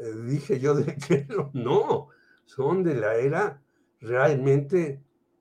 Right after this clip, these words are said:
más atrasada del mundo. Y vienen a hacer unos discursos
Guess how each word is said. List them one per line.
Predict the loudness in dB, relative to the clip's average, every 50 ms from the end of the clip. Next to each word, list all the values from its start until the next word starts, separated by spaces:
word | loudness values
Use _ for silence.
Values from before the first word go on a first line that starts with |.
| _ _ -16
más | -10 -4 -2 0 0 0 0 0 -2
atrasada | -4 -4 -2 -4 -6 -4 -4 -4 -4 -4 -4
del | -4 -6 -6
mundo. | -6 -6 -6 -6 -8 -10 -14 -12 -6
Y | -2 0
vienen | 4 4 6 6 4 4
a | 2
hacer | 0 0 -2 -2 0
unos | 2 2 2 2 0 -2
discursos | -6 -10 -14 -16 -16 -14 -14 -14 -12 -8 -4 -4 -4 -4 -6 _